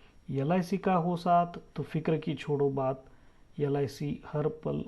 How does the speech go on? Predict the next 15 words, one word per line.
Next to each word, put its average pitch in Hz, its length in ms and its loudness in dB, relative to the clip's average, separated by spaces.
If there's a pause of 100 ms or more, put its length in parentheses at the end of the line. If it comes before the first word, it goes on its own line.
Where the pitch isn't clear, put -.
आपके 139 400 -4
साथ. 127 260 -10 (1300)
थोडक्यात, 175 420 6 (520)
एलआयसी 170 480 6
म्हणजे 170 320 2
स्वतःबरोबरच 165 840 0
समाज 151 340 2
व 151 80 0
देशाच्या 151 460 0
आर्थिक 156 540 -2
प्रगतीस 156 400 0
कटिबद्ध 156 600 0
असणारी 143 480 -2 (180)
आर्थिक 147 280 -8
संस्था. 151 460 -4